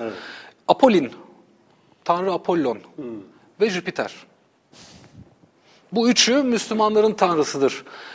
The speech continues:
Speaker 2: Yemin ederler mesela, "Mahom adına yemin ederim ki, Tanrım olan Mahom adına yemin ederim ki" şeklinde ibareleri var.
Speaker 1: Bu kadar cahiller ya.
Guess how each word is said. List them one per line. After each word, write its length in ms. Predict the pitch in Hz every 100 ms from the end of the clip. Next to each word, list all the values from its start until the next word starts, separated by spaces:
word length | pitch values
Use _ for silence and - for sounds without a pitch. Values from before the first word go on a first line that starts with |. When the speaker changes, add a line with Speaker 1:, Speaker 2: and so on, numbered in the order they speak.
| -
Speaker 2:
Yemin 260 | - 180 226
ederler 480 | 226 196 180 175 170
mesela, 360 | 165 156 208
"Mahom 360 | 202 190 185 180
adına 240 | 175 165
yemin 240 | 175 170 170
ederim 320 | 160 165 165
ki, 120 | 151 -
Tanrım 360 | 139 131 139
olan 240 | 131 131 123
Mahom 360 | 135 131 123
adına 280 | 107 123 127
yemin 220 | 123 131
ederim 320 | 131 139 147
ki" 140 | 139 127
şeklinde 460 | - 127 131 131
ibareleri 540 | 131 123 127 127 143 165
var. 400 | 139 143 - -
Speaker 1:
Bu 60 | 131
kadar 320 | 143 170 156
cahiller 460 | 143 127 131 131 95
ya. 140 | 87